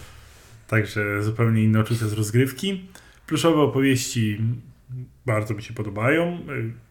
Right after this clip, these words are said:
Ta koncepcja z księgą kampanii, taka jak w Gloomhaven,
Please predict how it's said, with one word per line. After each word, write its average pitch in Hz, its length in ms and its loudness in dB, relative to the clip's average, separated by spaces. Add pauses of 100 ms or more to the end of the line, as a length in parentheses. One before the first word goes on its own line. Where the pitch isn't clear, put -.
Ta 110 560 -2
koncepcja 117 640 2
z 107 420 0
księgą 113 380 4
kampanii, 113 480 2
taka 110 240 -2
jak 107 140 0
w 107 40 -10
Gloomhaven, 107 500 0